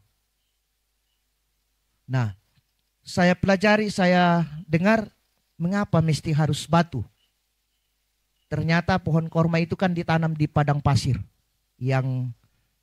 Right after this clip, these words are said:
ya, mungkin sejengkal, tidak ada air mungkin dan sebagainya. Jadi ketika ia bertumbuh naik, ia tidak mampu, eh,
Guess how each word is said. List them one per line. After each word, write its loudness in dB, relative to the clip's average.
ya, -4
mungkin -8
sejengkal, -4
tidak -4
ada 2
air 4
mungkin -6
dan -4
sebagainya. -4
Jadi 2
ketika 0
ia 4
bertumbuh 0
naik, -4
ia 0
tidak -6
mampu, -2
eh, -2